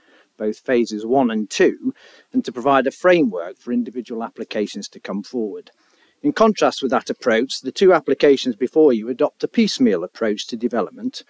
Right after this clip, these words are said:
which will prejudice the comprehensive delivery of the wider site and are, in J C B's submission, unacceptable. A fundamental objection for J C B is that the Reserve Matters application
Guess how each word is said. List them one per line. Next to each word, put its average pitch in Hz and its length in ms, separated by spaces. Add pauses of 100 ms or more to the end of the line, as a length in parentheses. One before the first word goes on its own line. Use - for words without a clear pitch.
(340)
which 143 220
will 139 80
prejudice 160 580
the 113 100
comprehensive 110 720
delivery 104 400
of 95 80
the 113 100
wider 101 380
site 87 500 (320)
and 120 200
are, 123 260
in 120 140
J 143 180
C 131 140
B's 120 180
submission, 104 460
unacceptable. 117 720 (880)
A 135 40
fundamental 208 640
objection 135 480
for 139 80
J 139 260
C 135 200
B 120 460
is 123 140
that 143 160
the 135 120
Reserve 147 420
Matters 160 360
application 110 800